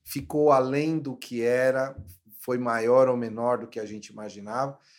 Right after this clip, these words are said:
Por isso que eu digo que são coisas muito específicas. Então, eu, eu não concordo com o cirurgião da endometriose hoje, que é esse grande foco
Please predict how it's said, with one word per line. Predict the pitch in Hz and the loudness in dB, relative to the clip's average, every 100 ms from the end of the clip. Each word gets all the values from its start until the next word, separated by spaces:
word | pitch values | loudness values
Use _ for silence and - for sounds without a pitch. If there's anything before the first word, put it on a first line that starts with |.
| _ _ - | _ _ -8
Por | 190 | -6
isso | 202 | -2
que | 190 | -2
eu | |
digo | 147 175 175 | -2 -4 -6
que | 170 | -8
são | - 165 | -8 -4
coisas | 170 165 170 147 | -2 0 0 -2
muito | 170 190 214 226 202 | -2 2 2 2 -2
específicas. | - - 120 - 110 - _ - - - _ _ _ _ - _ _ | -6 -6 -6 -6 -8 -12 _ -20 -20 -20 _ _ _ _ -20 _ _
Então, | 151 165 175 - | -2 -2 -2 -4
eu, | 151 156 | -4 -4
eu | 139 143 | -4 -2
não | 151 190 | 0 0
concordo | 190 180 - 143 151 147 143 | 0 -4 4 8 8 6 -4
com | - 135 | -10 -12
o | |
cirurgião | - 123 117 113 120 123 113 - _ _ _ _ _ | -10 -10 -8 -4 0 0 -2 -10 _ _ _ _ _
da | 117 | -8
endometriose | 123 113 113 - 107 117 127 123 107 | -6 -6 -8 -6 0 4 4 2 -4
hoje, | 113 127 123 104 | -6 -4 -6 -12
que | - 113 | -16 -8
é | 117 120 | -4 -2
esse | 117 - | -4 -8
grande | 113 117 113 | -6 -8 -8
foco | - 120 120 127 - - | -10 -2 0 0 -6 -20